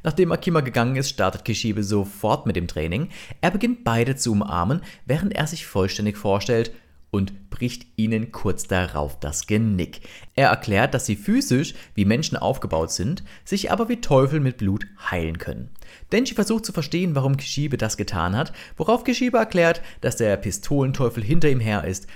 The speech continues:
und es an ihm liegt, die beiden stark genug zu machen. Bis dahin wird er sie jagen. Denji und Power halten Kishibe für verrückt und sie glauben,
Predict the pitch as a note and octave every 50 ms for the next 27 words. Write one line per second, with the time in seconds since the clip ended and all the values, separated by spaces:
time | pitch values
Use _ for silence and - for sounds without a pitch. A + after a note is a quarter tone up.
0 | - - - _ C3 C#3 C#3 C3+ A2+ - - - E2 D#2 - - - C3 B2+ B2
1 | A#2 G#2+ G#2+ G#2 G#2 F#2+ D#2+ - - D#2+ D#2+ F#2 G2 G2 G2+ G2 - - - C2+
2 | C#2 C#2+ - A2 A#2 A2 G#2 G2+ G2+ F#2+ G2+ - - F2+ D#2+ C#2 C2+ C2+ C2 C2+
3 | - - - - - _ - - - - - _ - - A#2+ - - - F#2+ E2+
4 | F2 F2 F#2 G#2 D3 G#3 B3 A#3+ - - - - - G#2 G2+ G2+ G#2 - - -
5 | F2 D#2+ D2+ D2+ - - A2 C3 F3+ G#3+ G#3 G3+ - G2 F#2 F2 F#2 E2+ E2+ E2
6 | D#2+ D#2 C#2 C#2 B1+ B1 A1 - - - - - - - - - - - - -
7 | - D3 E3+ A3 C4+ C4+ - B3 A#3 A3+ A3+ A#3 D3+ F2+ E2+ - C3 D#3+ F#3+ F#3
8 | D#3 C3+ - C3 A#2+ - - E3 F3 F3+ C#3+ B2 A2+ - D3 C#3+ C#3 - A2+ G2
9 | G2 D3 F3 - - - G3 - A#3+ G#3+ - A#2 G2 F#2+ G2 G#2 C#3 C3+